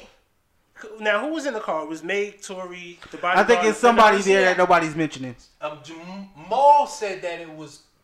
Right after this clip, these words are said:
Speaker 4: Kylie.
Speaker 3: I
Speaker 4: That's,
Speaker 3: believe it.
Speaker 4: that's what my, Maul keeps saying.
Speaker 3: I could
Speaker 4: Like,
Speaker 3: believe. I could
Speaker 4: he
Speaker 3: believe it's
Speaker 4: knows
Speaker 3: some. It, to me,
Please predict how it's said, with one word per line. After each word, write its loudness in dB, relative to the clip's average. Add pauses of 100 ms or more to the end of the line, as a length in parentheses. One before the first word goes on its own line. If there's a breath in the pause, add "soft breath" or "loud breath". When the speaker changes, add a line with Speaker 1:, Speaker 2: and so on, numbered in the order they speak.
(140)
Speaker 4:
Kylie. -6 (1300)
Speaker 3:
I -12
Speaker 4:
That's, 2
Speaker 3:
believe -6
it. -6
Speaker 4:
that's -6
what -12
my, -4 (220)
Maul -4
keeps -20
saying. -14
Speaker 3:
I 6
could 4
Speaker 4:
Like, -
Speaker 3:
believe. 2
I 6
could 2
Speaker 4:
he 2
Speaker 3:
believe 6
it's 2
Speaker 4:
knows 6
Speaker 3:
some. -10
It, 2
to 0
me, 0